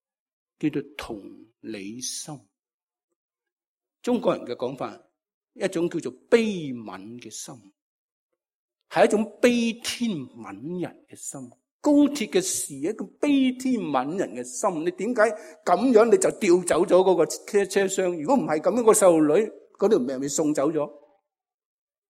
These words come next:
你明唔明我講乜嘢？差唔多同一日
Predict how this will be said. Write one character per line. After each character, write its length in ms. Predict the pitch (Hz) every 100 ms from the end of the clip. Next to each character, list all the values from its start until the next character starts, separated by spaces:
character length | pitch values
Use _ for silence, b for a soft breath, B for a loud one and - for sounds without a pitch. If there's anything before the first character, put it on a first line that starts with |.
| _
你 100 | 180
明 80 | 220
唔 20 | 208
明 140 | 196
我 100 | 135
講 140 | 131 135
乜 200 | 151 120
嘢？ 80 | 110 _ _ _ _ _ _ _ _ _ _ _ _ _ _ _ _ _ _ _ _ _ _
差 160 | -
唔 100 | 165
多 80 | 151
同 200 | 151 117
一 40 | 123
日 220 | 139 117